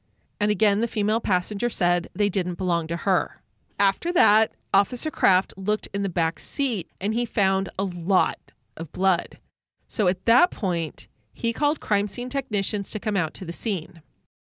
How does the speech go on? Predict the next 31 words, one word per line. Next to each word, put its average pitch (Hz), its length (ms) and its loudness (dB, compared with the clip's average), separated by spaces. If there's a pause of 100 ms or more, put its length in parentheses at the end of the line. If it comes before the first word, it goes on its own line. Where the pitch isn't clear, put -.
(680)
It 214 120 2
didn't 226 240 0
take 349 300 0
police 240 360 -2
long 202 320 2
to 208 80 -2
track 185 340 -2
down 170 220 -2
the 165 60 -8
driver. 240 540 0 (460)
Multiple 226 440 2
officers 220 580 2
had 202 160 -2
gone 180 220 0
to 247 100 -8
the 269 180 2
area 196 400 4
and 196 160 -4
found 254 360 0
him 202 200 0
about 190 320 2
two - 180 -2
blocks 175 340 0
away. 214 440 2 (760)
When 226 160 2
he 233 120 2
was 226 140 2
given 196 280 0
his 269 200 -2
Miranda 330 400 4
rights, 180 480 2